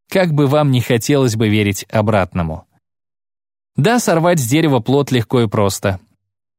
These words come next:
Но давайте станем сравнивать правильно, без искажений и передергиваний. Есть пшеничную кашу или, скажем, хлеб с маслом тоже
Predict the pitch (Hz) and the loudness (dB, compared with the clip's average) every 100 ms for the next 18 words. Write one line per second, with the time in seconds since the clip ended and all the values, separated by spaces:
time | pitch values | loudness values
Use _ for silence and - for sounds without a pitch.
0 | _ _ - 123 123 127 185 214 185 170 | _ _ -2 0 2 2 2 0 0 -2
1 | - 165 147 127 - 160 147 156 175 - | 0 2 2 0 0 0 2 2 0 0
2 | 214 208 104 87 76 80 - 113 139 143 | 0 0 0 -2 -4 -8 -6 -2 0 0
3 | - 143 110 120 113 117 - 131 156 175 | 0 -2 0 0 0 0 -2 0 2 2
4 | 170 190 107 92 80 76 - _ _ _ | 2 0 0 -2 -2 -6 -12 _ _ _
5 | _ _ _ _ - 165 226 - - - | _ _ _ _ -2 0 -2 -4 -6 -2
6 | 160 196 - 165 139 117 180 - - - | 0 0 0 0 0 0 0 0 -4 0
7 | 147 135 147 120 120 110 135 123 - 135 | 0 0 -2 0 0 0 0 -2 0 0
8 | 123 143 151 220 170 98 90 | 0 0 0 2 0 -2 -6